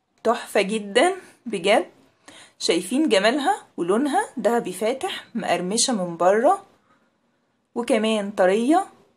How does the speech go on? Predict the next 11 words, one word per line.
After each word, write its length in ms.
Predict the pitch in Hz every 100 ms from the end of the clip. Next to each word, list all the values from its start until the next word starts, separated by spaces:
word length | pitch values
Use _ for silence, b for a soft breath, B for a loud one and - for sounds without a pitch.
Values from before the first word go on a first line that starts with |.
| _
طرية 300 | - 196 220
من 200 | 190 180
جوه، 280 | 185 214 285
حلوة 380 | - 247 208 175
قوي 360 | - 247 403 - _
زي 260 | - 262 277
الزبدة 400 | 185 190 214 196
بالظبط. 500 | 170 - 214 254 - _ - _ _ _ _ _ _ _ _ _ _ _
شايفين 480 | - 214 196 240 269
جمالها 540 | 208 202 254 285 427 320
ولونها؟ 560 | 214 202 285 269 415